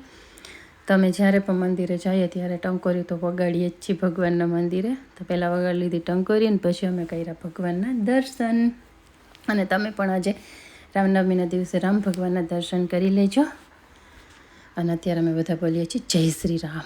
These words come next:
તો ચાલો ફટાફટ કરીએ રામ ભગવાનના દર્શન. અને અહીંયા ભગવાનનો ચૂલો એકદમ સરસ રાખેલો હતો, તો રિધાન ભગવાનને ચૂલાવતો હતો.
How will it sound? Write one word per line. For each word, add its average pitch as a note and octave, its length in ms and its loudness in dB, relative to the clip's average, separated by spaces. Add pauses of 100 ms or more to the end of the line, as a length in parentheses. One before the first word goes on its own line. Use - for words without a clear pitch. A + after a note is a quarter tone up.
(2250)
તો G3+ 200 4
ચાલો A#3+ 600 2
ફટાફટ G#3 560 2
કરીએ F#3+ 300 2
રામ F#3+ 220 4
ભગવાનના F#3+ 440 4
દર્શન. G3 460 2
અને F3+ 140 2
અહીંયા F3 180 0
ભગવાનનો F3+ 500 2
ચૂલો F#3 300 2
એકદમ F3+ 340 0
સરસ F3+ 400 -2
રાખેલો F#3 440 0
હતો, G3 220 -2
તો G#3 160 0
રિધાન F3+ 420 0
ભગવાનને F3 560 0
ચૂલાવતો A3+ 520 2
હતો. A#3 260 0